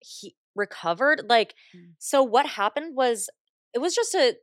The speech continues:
Speaker 1: silly surgery to get, especially when I was going through puberty, because fat takes in some places, it doesn't in others.
Speaker 2: Mm.
Speaker 1: Like, I, my body was growing, and when fat grows, it grows everywhere. So it was, like, growing in my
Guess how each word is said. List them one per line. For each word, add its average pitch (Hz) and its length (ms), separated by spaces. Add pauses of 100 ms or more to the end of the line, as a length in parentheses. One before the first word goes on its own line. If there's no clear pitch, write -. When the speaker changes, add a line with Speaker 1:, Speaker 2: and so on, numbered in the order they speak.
Speaker 1:
silly 233 460
surgery 196 540
to 226 140
get, 175 380
especially 202 400
when 226 100
I 214 40
was 214 120
going 196 200
through 190 140
puberty, 220 460
because 202 320
fat - 320
takes - 280
in 269 80
some 247 200
places, 220 640
it 190 140
doesn't 170 320
in 185 180
others. 240 500
Speaker 2:
Mm. 165 280
Speaker 1:
Like, 208 220
I, 202 160
my 208 200
body 190 360
was 240 160
growing, 254 380
and 202 160
when 196 160
fat 208 400
grows, 220 360
it - 80
grows 190 240 (100)
everywhere. 208 600 (320)
So - 140
it - 20
was, 233 100
like, 233 140
growing 214 400
in 294 140
my 277 160